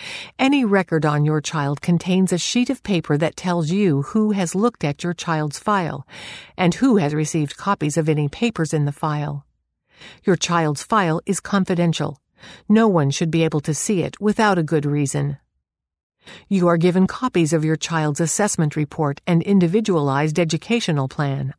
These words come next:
I E P. You are kept up to date on how your child is doing, including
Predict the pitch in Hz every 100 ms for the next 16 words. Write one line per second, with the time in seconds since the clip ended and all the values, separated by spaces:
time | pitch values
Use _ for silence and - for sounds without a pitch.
0 | - 165 151 151 151 143 - 170 151 156
1 | - _ _ _ _ _ - - - -
2 | - 254 269 294 220 185 - - 165 -
3 | 190 175 143 - 165 160 156 165 151 143
4 | 165 156 151 147 170 202 147 135 - -
5 | - - 202 - 277 226 190